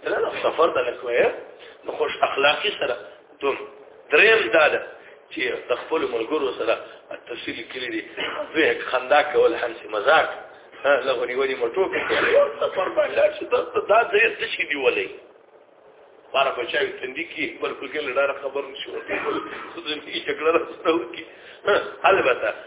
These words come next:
هنسي مذاق پکې، خو چې د شریعت د حدودو نه پکې بهر نه شي.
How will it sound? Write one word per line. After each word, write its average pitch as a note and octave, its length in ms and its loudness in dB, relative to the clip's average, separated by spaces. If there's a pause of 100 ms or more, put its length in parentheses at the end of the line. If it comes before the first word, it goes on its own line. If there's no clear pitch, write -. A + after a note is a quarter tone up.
(140)
هنسي F3 320 2
مذاق C3+ 360 4 (100)
پکې، F3+ 320 4 (720)
خو C3 60 -10
چې C3 120 -6
د A#2 100 0
شریعت D#3 300 2
د - 80 -6
حدودو C3+ 340 -2
نه F3+ 100 2
پکې F3+ 300 -2 (800)
بهر - 240 6
نه G#2 220 -6
شي. - 180 -16